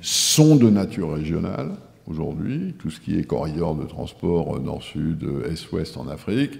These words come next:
et évidemment l'intégration économique et commerciale. Et au fond, il s'agit de surmonter, par l'intégration régionale, euh, le pire des handicaps, euh,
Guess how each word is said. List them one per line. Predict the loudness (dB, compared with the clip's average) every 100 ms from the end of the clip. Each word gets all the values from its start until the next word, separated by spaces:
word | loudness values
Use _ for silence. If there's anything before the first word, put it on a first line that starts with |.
| -4
et | -2 -2 -4
évidemment | -4 -4 -2 -2 -4 -12 -20 -20 -20 _
l'intégration | -8 -4 -4 -4 -4 -4
économique | -2 -4 -4 -6 -8
et |
commerciale. | -10 -10 -6 2 4 4 4
Et | 4 4
au | 0
fond, | 0 0
il | 0
s'agit | 0 2 4
de | 4
surmonter, | 2 0 0 0 0 2 2 0 -10 -18 -20 _ _ -20 -20 _ _ 6
par | 8 8 6
l'intégration | 0 -2 0 -2 -2 -4 -4
régionale, | -4 -2 0 2 2 0 -2 -8 -18 -20 -20 _ _ 2
euh, | 4 4 0 -6 -18 -20 -20 _
le | 0 0
pire | 2 4 4 4
des | -4 -4 -6 -6 -10
handicaps, | -8 -4 -4 0 0 -2 -10 -14 -20 _ _ _ _ _ _ -20 _ _ -16 -10
euh, | -8